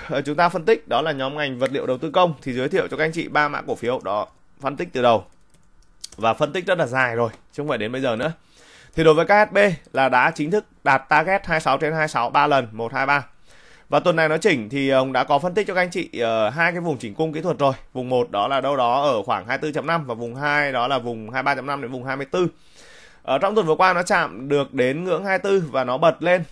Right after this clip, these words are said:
và nó bật điểm này thì suýt soát được vùng hai mươi sáu và nó lại gì ạ? Bắt đầu nó lại quay lại, nó chỉnh cung. Thì khả năng là tuần tới thì lại như vậy thôi, lại vùng hai mươi tư chấm năm và sau đó lại biên dưới này, nó sẽ test lại. Ờ, hiện tại thì cái xu hướng của, ừm,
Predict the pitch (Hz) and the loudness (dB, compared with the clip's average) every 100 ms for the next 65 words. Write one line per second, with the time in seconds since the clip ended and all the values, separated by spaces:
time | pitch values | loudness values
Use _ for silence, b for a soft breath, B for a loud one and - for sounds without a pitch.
0 | - 113 131 156 147 131 117 117 123 120 | -14 -10 -2 0 0 -2 -2 -2 -2 -4
1 | 113 170 170 196 185 139 120 123 127 120 | -8 -10 -4 -4 -2 -4 -6 -8 -8 -6
2 | 151 156 151 127 120 143 131 120 135 131 | -4 -4 -4 -2 -2 0 -2 -2 -2 -4
3 | 117 113 - 147 135 110 117 110 143 131 | -4 -4 -4 -4 -2 -4 -6 -2 -2 -2
4 | - 110 127 104 151 156 - b b b | -4 -8 -10 -2 0 0 -6 b b b
5 | - 135 127 160 175 175 160 147 135 139 | -10 -4 0 0 0 0 0 0 2 0
6 | 180 165 135 160 147 165 175 170 131 147 | 0 -2 -2 -2 0 2 2 0 -2 0
7 | 110 135 139 139 165 170 165 185 185 175 | 0 -2 -4 -2 -4 -4 -4 -2 -2 -4
8 | _ - 151 185 190 - _ 120 156 151 | _ -6 -2 -2 -4 -8 _ -6 -4 -2
9 | 143 - - 151 156 147 156 127 113 120 | -2 -4 -4 -4 -2 -2 -4 -6 -12 -12
10 | - 165 175 156 - b b b b b | -6 -4 -2 -4 -8 b b b b b
11 | - 143 151 185 175 190 156 156 165 151 | 2 4 6 4 4 4 4 2 2 2
12 | 147 143 139 - 208 208 185 160 156 170 | 2 0 -2 -4 -4 -2 0 4 4 2
13 | 220 - 190 147 120 87 90 95 98 98 | -6 -4 2 4 4 2 0 0 -2 -6
14 | 101 101 | -12 -14